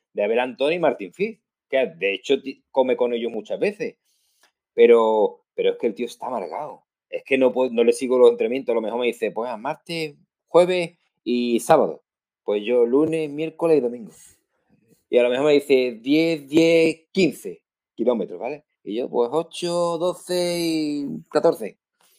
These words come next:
Y pues lo tengo amargado al pobre tío. Y es que el tío le pone el empeño, pero yo creo que ya ha sabido equilibrar en plan, paso de él y, y le animo,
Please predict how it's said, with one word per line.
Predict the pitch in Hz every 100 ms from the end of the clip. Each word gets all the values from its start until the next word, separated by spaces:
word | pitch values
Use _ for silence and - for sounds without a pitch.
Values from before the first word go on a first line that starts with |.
| _ - -
Y | - 143 131 123 120
pues | 113 104
lo | 107
tengo | 95 101
amargado | 95 90 85
al | 87
pobre | 85 80 80
tío. | 85
Y | 90
es | 101 -
que | 135 107
el | 110 85
tío | 127 143
le | 143
pone | 120 143
el | 120
empeño, | 98 90 131 135 143
pero | 113
yo | 101 117
creo | 127
que | 123
ya | 127 131 131 - -
ha | 127
sabido | 131 135 139
equilibrar | 131 131 127 139
en | 123
plan, | 113 107 101 85 _ _ _
paso | 131 135 147
de | 156
él | 196 240 - _ _ _ _
y, | 120 117 113 110 107 107 104
y | 117
le | 110
animo, | 107 117 101 76